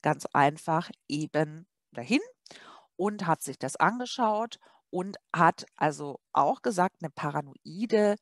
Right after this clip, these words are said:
Schizophrenie. Aber könnte sich jemand, der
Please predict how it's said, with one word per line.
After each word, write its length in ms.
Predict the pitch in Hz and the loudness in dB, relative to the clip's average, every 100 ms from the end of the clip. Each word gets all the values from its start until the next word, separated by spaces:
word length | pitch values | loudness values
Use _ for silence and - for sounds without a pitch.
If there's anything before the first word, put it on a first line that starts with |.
| _ | _
Schizophrenie. 1300 | - 170 - - - - - 147 156 156 165 247 466 440 _ - - - - - - - _ | -4 -4 -4 -12 -14 -18 -14 -12 -12 -10 -4 -4 -4 _ _ -20 -20 -18 -16 -18 -20 -20 _
Aber 560 | - 190 190 175 139 - _ _ _ _ _ _ | 4 8 8 6 0 -8 _ _ _ _ _ _
könnte 380 | - 254 392 403 | -2 2 4 2
sich 240 | 240 240 - | 2 -6 -6
jemand, 520 | 170 143 - - - - | -8 -6 -8 -12 -18 0
der 260 | 165 151 | 4 4